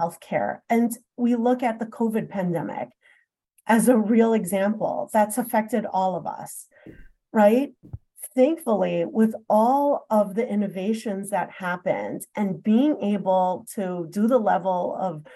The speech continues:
research and drug discovery and development for the likes of Pfizer, Moderna, J and J, we finally were able to get access to a vaccine.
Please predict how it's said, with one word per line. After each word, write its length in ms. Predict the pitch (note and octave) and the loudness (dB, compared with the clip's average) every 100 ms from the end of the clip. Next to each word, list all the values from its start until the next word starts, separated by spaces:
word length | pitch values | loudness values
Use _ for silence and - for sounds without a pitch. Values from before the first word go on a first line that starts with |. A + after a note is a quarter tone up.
| - _ - - | -20 _ -20 -8
research 800 | G3 G#3 G3+ - F3+ E3 E3+ - - | 0 0 0 0 2 2 -2 -6 -4
and 420 | G3+ F3+ F3+ - A#3 - F3+ | -2 0 0 -2 -8 -18 -2
drug 220 | A3 F#3+ | 0 0
discovery 560 | G3 - F#3 E3+ F3+ F3 | -2 0 0 0 -2 0
and 140 | F3 | -2
development 720 | F3 E3+ E3+ D4 F3 D3+ C#3+ - A3 | -2 -2 -2 -2 -2 -4 -6 -12 -12
for 140 | - G3 | -6 -2
the 100 | F#3+ | 0
likes 320 | F#3 F3+ - | 0 -4 -8
of 160 | E3 - | -12 -6
Pfizer, 640 | F3+ F3+ D#3+ E3+ D#3+ - | -2 -2 -2 -2 -2 -2
Moderna, 680 | F#3+ F3+ F3 E3+ E3+ E3 - | -4 -2 0 0 0 -2 -6
J 240 | F#3+ E3+ | -6 -4
and 140 | D#3+ D#3+ | -4 -2
J, 480 | F3+ E3+ - G3+ - _ _ _ _ _ _ | 0 0 0 -4 -8 _ _ _ _ _ _
we 180 | A#3 D#4+ | -4 -4
finally 560 | - G#3+ A3 A#3 A#3 | 0 0 2 0 -2
were 160 | A#3 A3+ | -2 -2
able 300 | - A3 A#3+ | -2 -2 -4
to 100 | B3+ | -4
get 180 | A#3+ A3 | -4 -4
access 380 | G3+ A3 - A3+ | -6 -8 -8 -8
to 140 | - G#3 | -2 -2
a 60 | |
vaccine. 800 | E3+ F3+ F3+ - C4+ G4+ C3 - | 0 -2 -4 -6 -4 -4 -8 -10